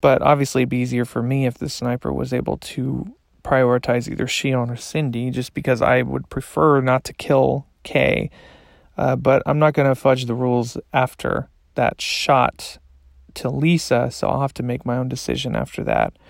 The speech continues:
as to how to handle things. So the more I'm thinking about it, the more I think that this vampire hunter should be aided by another vampire. Uh, a vampire that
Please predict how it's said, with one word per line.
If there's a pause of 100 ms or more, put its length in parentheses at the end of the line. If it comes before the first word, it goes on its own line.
(580)
as
to
how
to
handle
things. (760)
So
the
more
I'm
thinking
about
it,
the
more
I
think
that
this
vampire
hunter
should
be
aided
by
another
vampire. (1000)
Uh,
a
vampire
that